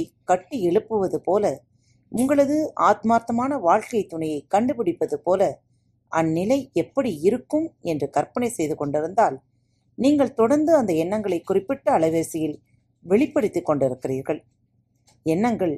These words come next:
அந்த காந்த சமிக்கைகளை வெளியே அனுப்பி, அவற்றுக்கு இணையானவற்றை உங்களிடம் ஈர்க்கின்றன. ஆக்கிரமிப்பான எண்ணம்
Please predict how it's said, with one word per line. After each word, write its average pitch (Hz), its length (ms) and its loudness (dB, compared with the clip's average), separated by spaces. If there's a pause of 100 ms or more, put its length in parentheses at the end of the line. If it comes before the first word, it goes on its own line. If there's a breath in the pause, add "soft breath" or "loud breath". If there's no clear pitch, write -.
(100)
அந்த 147 280 -4
காந்த 233 380 0
சமிக்கைகளை 170 640 -4
வெளியே 180 400 -4
அனுப்பி, 135 360 -6 (600)
அவற்றுக்கு - 520 -2
இணையானவற்றை 262 760 -2 (120)
உங்களிடம் 165 480 0
ஈர்க்கின்றன. 135 500 -6 (1000)
ஆக்கிரமிப்பான 233 880 -2
எண்ணம் 175 340 -4